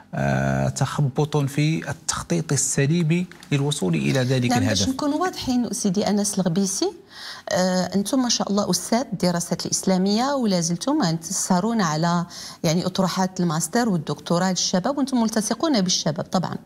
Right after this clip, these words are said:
Speaker 2: ذكورا وإناثا. شنو هي الحاجة وأنتم تتعرفوا رغبة الشباب؟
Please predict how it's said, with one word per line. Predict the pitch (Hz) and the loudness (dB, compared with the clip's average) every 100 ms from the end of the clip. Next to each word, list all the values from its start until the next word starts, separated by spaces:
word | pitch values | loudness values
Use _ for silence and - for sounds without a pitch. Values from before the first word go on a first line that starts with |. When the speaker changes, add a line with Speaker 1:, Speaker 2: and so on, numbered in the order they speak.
| - _ _ _ 147 | -18 _ _ _ -4
Speaker 2:
ذكورا | 151 190 208 | 0 0 2
وإناثا. | 170 - 160 160 151 135 160 - - - - - | -2 -2 -2 -2 -2 -2 -4 -6 -10 -10 -10 -4
شنو | - 349 | 0 2
هي | 392 | 0
الحاجة | 311 - 262 180 185 | 0 0 2 2 2
وأنتم | 208 202 | 0 0
تتعرفوا | 190 190 185 202 - - 208 | -2 0 0 -2 -2 -2 0
رغبة | 190 190 302 | 0 2 0
الشباب؟ | 302 - 185 180 | 0 0 0 0